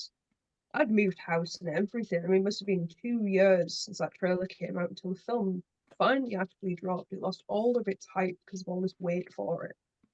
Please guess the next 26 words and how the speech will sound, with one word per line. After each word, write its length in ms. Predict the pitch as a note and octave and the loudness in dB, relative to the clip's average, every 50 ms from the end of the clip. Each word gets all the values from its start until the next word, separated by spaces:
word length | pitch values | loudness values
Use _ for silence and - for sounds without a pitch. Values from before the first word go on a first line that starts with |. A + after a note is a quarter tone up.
| _ _ _ _ _ _ _ _ _ _ _ _ _ | _ _ _ _ _ _ _ _ _ _ _ _ _
At 120 | A#3 C4+ - | -2 -2 0
the 80 | D#4+ F4+ | 2 2
end, 120 | G4+ G4+ | 4 4
it 60 | - | 2
was 80 | - G#3 | 2 2
a 60 | G3+ | 2
lackluster 480 | G#3+ A#3+ B3+ - - B3 B3 - - G3 | 2 2 2 2 0 0 0 0 -2 -4
film. 320 | - - G3+ C#4+ F4+ C#4+ | -2 -2 -2 0 0 -2
It 80 | F#3+ - | -2 -4
was 120 | - F#3 | -4 -4
like, 140 | G3 G3 F#3+ G3 | -4 -4 -2 -2
"What 140 | A#3+ C4 | -4 -4
did 120 | - D#4 D4+ | -4 -6 -4
we 120 | D4+ C#4 A#3+ | -2 -2 0
wait 280 | G#3+ A#3+ C#4+ D4+ - - | 0 0 0 0 -2 -4
for 220 | - - F#3+ F3+ | -2 -2 -2 0
there?" 220 | E3+ E3+ - - | 0 -4 -4 -6
Because 420 | - F#3+ F3+ - - F#3+ F#3 - - - | -6 -8 -10 -10 -10 -10 -8 -10 -10 -6
this 220 | G3 A#3+ B3 - | -6 -6 -6 -4
has 240 | - - G#3+ G3+ G3 | -4 -4 -4 -2 0
no 240 | G#3 G3+ G#3 B3 C4+ - _ | 0 2 4 2 2 0 _
place 300 | - A#3 G#3 G3+ G3+ - | -4 0 0 0 0 -2
in 80 | - F3+ | -4 -6
the 120 | F#3 F#3+ F#3 | -6 -4 -4
X-Men 380 | F#3 F3 - - D#3 D#3 - D#3 | -6 -6 -6 -6 -6 -4 -2 -2
universe. 880 | D3+ E3 E3+ E3 E3 F#3 F#3 - - - E3+ - - - - - - | -2 -2 -2 -4 -4 -6 -6 -6 -6 -8 -10 -8 -8 -8 -8 -8 -10